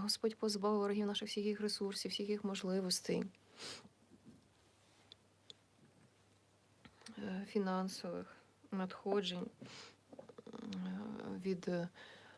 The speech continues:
продажу нафти і газу. І всього їх впливу, всієї міці, щоб вони були позбавлені, щоб, е, вони змогли продовжувати наступальних дій, щоб ворожий фронт впав,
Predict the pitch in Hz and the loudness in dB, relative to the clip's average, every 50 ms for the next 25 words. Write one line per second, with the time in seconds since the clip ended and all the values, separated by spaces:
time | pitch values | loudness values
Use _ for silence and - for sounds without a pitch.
0 | - - - - - - 185 180 180 180 185 185 185 185 180 185 185 185 - - | -20 -20 -20 -10 -2 2 4 6 6 6 6 4 6 6 6 6 4 4 2 -2
1 | 190 180 180 185 190 190 185 190 190 190 190 - - - - - _ _ _ - | -2 0 2 2 2 2 2 0 0 -2 -4 -6 -10 -18 -20 -20 _ _ _ 0
2 | - 220 208 208 208 - - - - - - - - _ _ _ _ _ _ _ | 2 4 4 4 2 -4 -10 -18 -20 -20 -20 -20 -20 _ _ _ _ _ _ _
3 | - _ _ _ _ _ _ _ _ _ _ _ _ - - - - - - - | -20 _ _ _ _ _ _ _ _ _ _ _ _ -20 -20 -20 -20 -20 -20 -20
4 | - - - - - - _ - - - - - - - 202 196 190 190 190 185 | -20 -18 -14 -14 -14 -12 _ -12 -12 -12 -16 -20 -10 -6 -4 -2 0 2 2 2
5 | 185 185 - - - 202 196 196 190 196 190 190 196 - - - - 190 180 185 | 2 2 2 2 2 2 2 2 2 2 0 0 -2 -4 -8 -6 -2 0 2 2
6 | 185 185 185 - - 196 190 190 190 185 180 180 180 185 185 - - 185 180 185 | 2 2 0 0 0 0 2 2 4 4 4 2 2 0 0 -2 -2 -2 -2 -2
7 | 185 - _ _ - - - - - - - _ - - - 185 185 180 175 180 | -4 -8 _ _ -20 -20 -20 -20 -20 -20 -20 _ -8 -4 -2 0 0 0 0 0
8 | 180 180 185 - 185 - 185 165 170 185 185 190 190 190 190 190 185 - - 180 | 0 -2 -2 -2 -2 -2 -2 2 4 4 4 4 4 4 2 2 2 0 0 -2
9 | 170 170 - 180 180 180 180 180 180 180 - - - _ - - - - - - | -2 0 0 2 4 4 4 2 2 -2 -4 -10 -20 _ -20 -20 -20 -20 -20 -20
10 | - - - - - 214 226 233 220 214 226 220 220 220 220 - 214 190 196 196 | -20 -20 -4 2 6 8 10 10 8 8 8 8 8 8 8 6 4 6 6 4
11 | 202 196 208 202 196 196 196 196 190 - - 196 185 - 185 185 185 185 185 185 | 4 4 2 2 2 2 2 0 0 -2 -6 -6 0 2 2 4 4 4 2 0
12 | 185 - 180 180 - - 170 165 160 165 170 185 185 214 202 196 - 190 190 190 | 0 0 -2 -2 -2 -2 0 4 4 4 4 4 2 0 0 0 0 0 0 0
13 | 190 185 - _ - - 208 214 214 208 214 | 0 -2 -6 _ 2 4 6 8 6 6 4